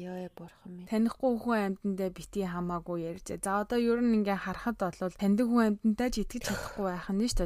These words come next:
Speaker 2: Одоо энэ Джессигээд охин нь хүртэл аавтайгаа нийлж байгаа юм хийцэн, найзыгаа дагуулж
Speaker 1: Мм.
Speaker 2: ирээд ингэцэн, тий. Тэр Денис гэдэг залуугийн найз эмэгтэй хүртэл ингэцэн байдаг. Ер нь бол сэрэмжил-, сэрэмжилж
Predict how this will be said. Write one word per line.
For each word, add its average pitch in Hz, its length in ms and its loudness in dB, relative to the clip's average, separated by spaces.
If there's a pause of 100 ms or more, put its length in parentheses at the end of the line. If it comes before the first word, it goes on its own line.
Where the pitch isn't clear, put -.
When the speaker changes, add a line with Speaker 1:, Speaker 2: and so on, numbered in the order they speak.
Speaker 2:
Одоо 180 240 0
энэ 180 140 0 (320)
Джессигээд 196 560 2
охин 226 320 2
нь 208 80 -2
хүртэл - 320 -2
аавтайгаа 185 480 0
нийлж 175 320 -2
байгаа 170 320 -2
юм 170 320 -4
хийцэн, 170 400 -6
найзыгаа 180 480 -2
дагуулж 170 320 -4
Speaker 1:
Мм. 180 80 -6
Speaker 2:
ирээд 170 320 -6
ингэцэн, - 340 -8
тий. 214 220 -2
Тэр 196 160 -2
Денис 226 400 6
гэдэг 185 320 -4
залуугийн 180 560 -2
найз 185 320 0
эмэгтэй 170 400 -6
хүртэл - 480 -10
ингэцэн - 320 -10
байдаг. - 320 -12
Ер 226 160 6
нь 254 80 8
бол 220 160 6 (160)
сэрэмжил-, 208 800 2
сэрэмжилж 220 560 6